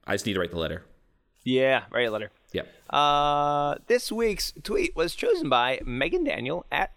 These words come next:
Speaker 2: Medbarth. And it's a tweet from the ever-famous Zachary Mabry. At Zach Mabry says, "I made a handy flowchart for everyone."
Speaker 1: <laughs>
Speaker 2: And the
Speaker 1: This is
Speaker 2: flowchart
Speaker 1: great. <laughs>
Speaker 2: is great.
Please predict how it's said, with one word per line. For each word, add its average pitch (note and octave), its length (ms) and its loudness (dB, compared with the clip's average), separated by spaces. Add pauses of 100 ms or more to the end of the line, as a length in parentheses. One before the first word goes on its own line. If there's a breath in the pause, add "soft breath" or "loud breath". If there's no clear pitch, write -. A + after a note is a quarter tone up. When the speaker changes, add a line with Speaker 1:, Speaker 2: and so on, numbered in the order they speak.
Speaker 2:
Medbarth. A#2+ 640 -2 (580)
And B2+ 200 0
it's C3 100 -8
a - 60 -16
tweet F3+ 240 -4
from D3+ 640 4 (680)
the D3+ 140 2
ever-famous C#3+ 720 2 (100)
Zachary B2 680 4
Mabry. G#2+ 500 0 (500 soft breath)
At D#3+ 240 2
Zach C3 220 0
Mabry D#3 340 2
says, C#3+ 520 2 (500)
"I G#3+ 100 4
made A2+ 240 2
a A2 80 2
handy C3 400 -2
flowchart F3 540 0
for - 100 -8
everyone." G2 480 -4 (200)
Speaker 1:
<laughs> - 180 -6
Speaker 2:
And C#3+ 200 0
the C#3 40 2
Speaker 1:
This C3+ 100 0
is G3 140 4
Speaker 2:
flowchart G3 400 6
Speaker 1:
great. - 200 -12
<laughs> - 60 -8
Speaker 2:
is E3+ 240 4
great. B2 520 0